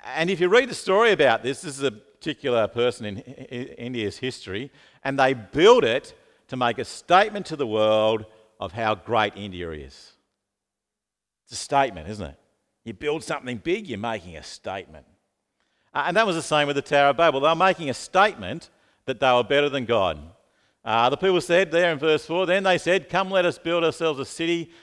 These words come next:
with a tower that reaches to the heavens, so that we may make a name for ourselves. Otherwise, we'll be scattered over the face of the whole earth.' But the Lord saw this, and he knew this wasn't good. And he came down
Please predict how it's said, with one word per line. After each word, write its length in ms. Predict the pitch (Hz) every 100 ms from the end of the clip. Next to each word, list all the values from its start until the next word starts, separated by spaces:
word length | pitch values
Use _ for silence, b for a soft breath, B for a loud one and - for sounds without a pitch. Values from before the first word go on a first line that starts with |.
| B
with 100 | 120
a 60 | 123
tower 440 | - 202 202 196
that 200 | 254 247
reaches 460 | 262 294 - 320 -
to 120 | 233
the 140 | 208
heavens, 720 | 208 285 381 190 98 - - _ _ _ _ _ _ _ -
so 100 | 120
that 140 | 127
we 220 | 127 151
may 160 | 165 123
make 300 | 113 131 139 -
a 100 | 101
name 400 | 110 127 127 123
for 180 | 127
ourselves. 600 | 120 - 92 78 73 76 - _ _
Otherwise, 540 | 131 143 131 117 117 95
we'll 120 | 101
be 60 |
scattered 380 | 101 - 135 131
over 180 | 117 104
the 100 | 92
face 360 | - 110 107 87
of 60 |
the 100 | 98
whole 300 | 95 95 85
earth.' 340 | 76 78 - _ _ _ _ _ _ _ -
But 120 | 98
the 80 | 104
Lord 240 | 123 127
saw 260 | - 120 131
this, 540 | 71 73 - - - _ _ _ _ _ _ _ -
and 120 | 90
he 60 | 90
knew 160 | 113
this 180 | 101 -
wasn't 320 | 73 95 82
good. 420 | - 107 73 67 - - _ _ _ _ _ -
And 120 | 95
he 60 | 98
came 320 | 117 123 120
down 540 | 107 104 104 107 104